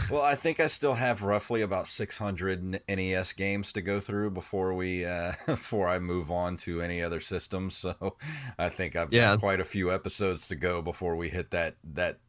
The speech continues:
Speaker 2: that, uh, um, <laughs> that, that wall of running out
Speaker 1: Yeah.
Speaker 2: of stuff and having to move forward.
Speaker 1: Oh, for sure.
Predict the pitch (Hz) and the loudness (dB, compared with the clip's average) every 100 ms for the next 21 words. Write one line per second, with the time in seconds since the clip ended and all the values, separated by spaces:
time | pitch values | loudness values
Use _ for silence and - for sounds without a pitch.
0 | - - 71 85 - - 90 82 76 73 | -20 -16 -6 -4 -6 -6 -4 -2 -2 -6
1 | 71 _ 80 82 78 76 71 - _ 85 | -12 _ -4 -2 -2 -4 -10 -16 _ -20
2 | - 131 80 87 78 76 80 82 82 76 | -2 -2 0 -2 -4 -2 -2 0 0 -2
3 | - - - - 87 87 117 113 104 95 | -4 -16 -14 -4 -2 0 0 2 2 4
4 | 110 98 104 - 90 87 87 87 82 82 | 6 6 4 0 -2 -2 -4 -2 -2 -4
5 | 80 85 82 - 82 85 80 78 _ - | -4 -4 -6 -4 -2 -2 -4 -8 _ -20
6 | _ _ _ _ _ _ _ _ _ _ | _ _ _ _ _ _ _ _ _ _
7 | _ _ 123 113 113 107 113 104 95 | _ _ 6 6 6 4 4 4 2